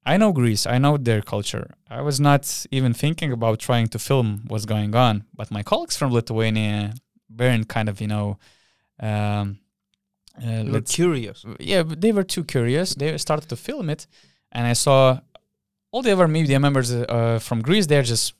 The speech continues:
Speaker 1: "That's okay. <laughs> That's just another day in the office." Uh, my colleagues from Lithuania started filming it, and I saw the Panathinaikos media officer just, "Don't do it." And one of the ultras, uh, noticed that somebody was filming. So they were almost about to run in the stands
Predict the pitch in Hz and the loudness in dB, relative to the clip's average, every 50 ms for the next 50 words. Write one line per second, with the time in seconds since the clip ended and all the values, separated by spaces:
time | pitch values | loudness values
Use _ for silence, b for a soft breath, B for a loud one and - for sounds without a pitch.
0 | _ - - 131 - - 123 - - 131 117 139 156 156 - 135 127 - 151 135 | _ -6 -4 -2 -2 -2 -2 -2 -2 -2 0 0 0 0 2 0 0 2 2 2
1 | 131 123 120 117 120 117 113 107 107 123 151 170 165 - 143 - - B B B | 2 2 2 2 2 2 2 2 2 4 4 4 2 2 -2 -2 -2 B B B
2 | B B B B B B B B B B B B _ - 113 110 110 107 113 117 | B B B B B B B B B B B B _ -6 -2 -2 0 0 2 0
3 | 117 113 - 160 170 151 131 - - 123 117 113 110 - - 123 117 110 - - | 0 2 2 0 2 2 -2 -2 -2 -2 -2 -2 -2 -2 -2 -2 -2 -2 -2 -2
4 | 113 107 - 104 - - 160 170 175 165 147 139 139 139 135 - - - 113 113 | -2 -4 -4 -6 -6 -4 -4 -2 -2 -2 0 0 0 -2 -2 -4 -6 -4 -4 -2
5 | 110 113 113 - - 131 127 120 113 110 107 - - _ _ _ _ _ - - | -2 -2 -4 -2 0 0 0 0 -2 -2 -4 -6 -10 _ _ _ _ _ -20 -18
6 | - - 113 117 107 - 135 135 131 - - - 135 127 120 113 113 117 - - | -10 -6 -6 -6 -2 0 0 0 0 -2 -4 -4 -2 -2 -2 -2 -2 -4 -4 -6
7 | 113 110 107 104 107 110 104 107 - 120 120 120 120 123 127 113 104 - - - | -6 -6 -8 -6 -8 -8 -8 -4 -2 0 0 2 2 2 2 0 0 -4 -10 -16
8 | _ _ _ 117 113 113 139 202 233 220 170 147 139 156 190 190 - 131 120 117 | _ _ _ -8 -6 -2 0 0 0 2 2 4 4 4 4 4 4 2 2 2
9 | - - - - _ _ _ _ _ _ 120 117 113 113 131 147 151 135 - 101 | 0 -4 -6 -10 _ _ _ _ _ _ -6 -4 -2 2 4 4 4 4 0 -4
10 | - - - - - _ - 110 104 - 120 113 107 107 107 104 104 107 101 - | -8 -8 -10 -18 -20 _ -10 -6 -4 -2 -2 -2 -2 -2 -2 -2 -2 -2 -4 -2
11 | - - 117 110 104 104 - - 135 131 127 127 131 147 160 165 170 170 156 147 | 0 0 0 0 -2 -4 -2 0 0 0 0 0 2 4 4 6 6 6 6 4
12 | - - - _ _ _ _ 156 185 208 208 180 156 151 151 160 139 120 123 139 | 2 -6 -16 _ _ _ _ 4 4 4 6 4 2 2 0 -2 -4 -2 2 2
13 | 139 139 135 135 - _ _ _ _ - 123 123 139 147 151 151 147 131 120 110 | 4 4 2 0 -6 _ _ _ _ -6 0 2 4 4 4 2 0 -2 -4 -4
14 | 113 - - 139 123 120 123 120 123 - - | -6 -2 0 0 2 2 2 2 0 0 -2